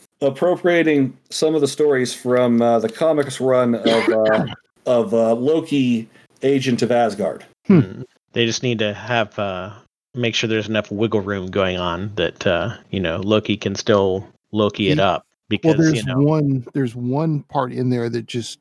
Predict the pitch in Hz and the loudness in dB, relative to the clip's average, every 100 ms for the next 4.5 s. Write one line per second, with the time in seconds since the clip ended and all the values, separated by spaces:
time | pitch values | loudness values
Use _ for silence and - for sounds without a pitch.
0 | _ 127 120 - 127 117 113 120 123 117 | _ -2 0 2 2 2 -2 -6 -4 -4
1 | 117 117 127 139 - - - - - - | -4 -6 -8 -8 -8 -10 -14 -20 -20 -20
2 | - - 135 123 - 143 123 113 110 131 | -14 0 0 0 -2 0 0 -2 -2 0
3 | 117 - 151 143 135 - 135 120 139 127 | 0 2 2 4 0 0 -2 2 0 0
4 | 123 139 127 120 | -4 0 0 -2